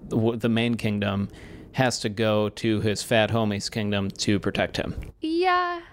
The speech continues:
Speaker 2: kind of. Yeah. I, should I, like, explain it all to you, or?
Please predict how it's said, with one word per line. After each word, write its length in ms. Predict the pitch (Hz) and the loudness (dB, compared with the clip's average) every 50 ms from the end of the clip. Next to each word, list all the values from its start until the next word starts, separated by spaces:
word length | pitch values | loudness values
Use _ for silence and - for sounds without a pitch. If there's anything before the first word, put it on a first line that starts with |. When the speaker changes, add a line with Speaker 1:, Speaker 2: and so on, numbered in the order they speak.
| - - - - - - - - - - | -20 -20 -20 -20 -20 -18 -18 -18 -16 -12
Speaker 2:
kind 340 | - - 320 294 269 220 | -4 -2 0 0 2 2
of. 260 | 247 247 254 254 240 - - - - - - - - - - - - - - - - - - - | 0 0 0 -2 -6 -12 -16 -20 -20 -20 -20 -20 -18 -16 -14 -12 -12 -10 -10 -12 -12 -14 -8 -2
Yeah. 320 | - 254 247 233 226 220 214 - | 0 2 2 2 0 -2 -6 -2
I, 280 | - - 247 240 - - 208 220 | 2 2 2 2 2 -2 -6 -6
should 220 | - - - 240 | -6 -4 0 2
I, 140 | 233 233 233 | 2 2 2
like, 300 | 208 - - 226 214 - | 0 0 0 0 2 0
explain 400 | 220 - - - - 202 202 214 | 0 -2 -2 -2 0 2 2 2
it 80 | 240 | 2
all 160 | 277 302 320 330 | 2 2 0 0
to 140 | - - 359 | 0 0 0
you, 240 | 370 359 359 370 349 | 2 2 2 2 2
or? 260 | 277 214 196 196 190 | 2 0 0 -2 -4